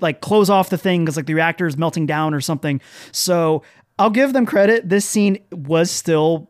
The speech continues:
tough to watch, where dude is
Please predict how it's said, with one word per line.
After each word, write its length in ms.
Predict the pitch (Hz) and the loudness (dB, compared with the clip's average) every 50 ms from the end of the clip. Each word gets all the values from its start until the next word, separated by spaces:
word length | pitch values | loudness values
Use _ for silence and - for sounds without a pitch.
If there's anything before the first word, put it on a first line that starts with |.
| - | -12
tough 260 | - - 175 160 - - | -6 -4 -2 -2 -2 -2
to 80 | 151 | -4
watch, 560 | 143 135 139 139 156 180 - - - - - - _ _ _ _ _ _ _ _ _ | -2 -2 -2 -2 -2 -4 -4 -8 -10 -10 -10 -12 _ _ _ _ _ _ _ _ _
where 600 | - 160 170 160 160 156 156 147 147 143 143 - _ _ _ _ _ _ _ _ _ _ _ - 175 | -4 0 2 2 2 2 2 2 0 -2 -4 -6 _ _ _ _ _ _ _ _ _ _ _ -10 -4
dude 300 | 143 165 180 196 220 208 | 2 4 4 4 4 4
is 140 | 202 196 - | 2 0 -2